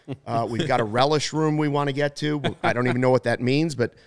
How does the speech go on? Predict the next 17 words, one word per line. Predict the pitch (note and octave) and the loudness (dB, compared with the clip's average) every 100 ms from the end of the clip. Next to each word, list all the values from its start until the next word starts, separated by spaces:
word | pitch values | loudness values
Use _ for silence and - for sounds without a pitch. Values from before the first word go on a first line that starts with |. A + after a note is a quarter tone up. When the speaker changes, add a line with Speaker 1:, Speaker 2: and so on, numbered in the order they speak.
| _ _ - | _ _ -10
Speaker 2:
we're | B2 | -6
gonna | A#2+ | -4
talk | C3+ C3 A#2+ | 0 -2 0
about | A#2+ | 0
a | |
relish | G#2 A#2 C3+ C#3 - | 0 2 2 2 0
room | D#3 D#3 | -2 -2
shout | - D#3 D3 | 0 0 2
out | D3 A#2 | 2 0
we | |
got | C#3 C#3+ | 0 0
on | C#3+ C3+ | 0 -4
Twitter. | D3 D3+ D#3 - _ _ _ _ | -2 -2 -2 -6 _ _ _ _
And, | B2+ C3 C3 C3 | -2 2 2 2
uh, | B2+ - | 0 0
let's | D3 - | -2 -2
start | - - A3+ D#3+ D3 - | -2 -2 0 2 0 -4